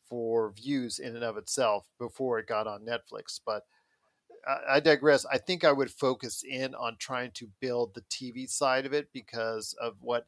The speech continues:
eh, help H B O Max needs at this point in time, 'cause we thought they were doing really great heading into twenty twenty-two, and I, I, the wool was pulled over my eyes because of how bad that they ended up doing financially in the first part of the year and all the cuts that they made since.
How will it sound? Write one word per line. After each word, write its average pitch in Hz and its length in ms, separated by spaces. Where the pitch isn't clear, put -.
eh, - 240
help 127 380
H 131 300
B 127 140
O 117 80
Max 110 440
needs 131 540
at 135 140
this 127 160
point 120 240
in 113 80
time, 127 280
'cause 110 160
we 123 120
thought 123 260
they 135 80
were 117 300
doing 156 300
really 156 280
great 165 480
heading 139 320
into 165 240
twenty 123 300
twenty-two, 120 640
and 117 140
I, 156 180
I, 135 420
the 143 80
wool 160 240
was 151 160
pulled 151 320
over 143 200
my 147 260
eyes 123 240
because 123 320
of 117 100
how 120 180
bad 120 320
that 120 160
they 123 200
ended 123 240
up 107 180
doing 123 300
financially 120 720
in 113 80
the 104 80
first 135 320
part 131 200
of 147 60
the 120 80
year 113 220
and 110 80
all 120 140
the 120 80
cuts - 360
that 110 120
they 120 100
made 113 300
since. 165 420